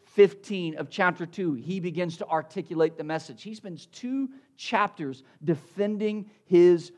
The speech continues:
ministry before he can articulate the message.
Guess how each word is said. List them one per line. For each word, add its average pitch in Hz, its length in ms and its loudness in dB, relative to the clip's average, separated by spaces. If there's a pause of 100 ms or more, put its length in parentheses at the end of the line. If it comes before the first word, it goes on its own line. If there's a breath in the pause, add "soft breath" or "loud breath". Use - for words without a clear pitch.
ministry 165 560 -4
before 147 340 0
he 156 80 2
can 160 240 -4
articulate 156 880 -2 (540 soft breath)
the 151 100 2
message. 151 640 -2